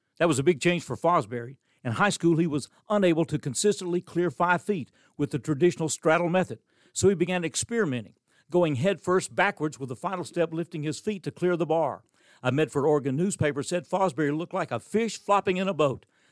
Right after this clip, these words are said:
The technique became known as the Fosbury flop. Not all were impressed. One newspaper photo caption described Fosbury, "the world's laziest high jumper."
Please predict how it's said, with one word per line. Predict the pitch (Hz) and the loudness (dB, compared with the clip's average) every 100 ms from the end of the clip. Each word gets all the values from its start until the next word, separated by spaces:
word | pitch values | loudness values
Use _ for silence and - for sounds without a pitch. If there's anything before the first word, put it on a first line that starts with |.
| _ | _
The | 135 | 0
technique | 165 143 156 151 | 2 2 0 -2
became | 151 160 143 | -4 -2 2
known | 180 180 143 | 2 2 2
as | 120 | -2
the | 117 | -6
Fosbury | - 139 143 - 139 147 | 2 2 2 0 0 0
flop. | - 139 104 - _ _ _ _ | 0 0 0 -6 _ _ _ _
Not | 135 143 | 4 6
all | 139 156 127 | 8 8 8
were | 117 | 2
impressed. | 117 117 143 117 - - _ _ _ | 0 2 2 0 -6 -20 _ _ _
One | - 170 185 | 0 2 4
newspaper | 156 - 147 131 | 2 2 -2 -2
photo | - 143 139 | 0 0 0
caption | - 147 - 123 | 0 -4 -4 -8
described | 123 - 165 147 | -8 -2 0 0
Fosbury, | 165 160 - 156 175 - _ - | 2 2 2 0 0 -4 _ 2
"the | 135 | 2
world's | 120 135 123 - | 6 4 4 2
laziest | 131 185 202 123 127 139 - | 4 4 4 2 -2 -2 -6
high | - 143 | -2 -2
jumper." | 113 117 - | -2 -8 -10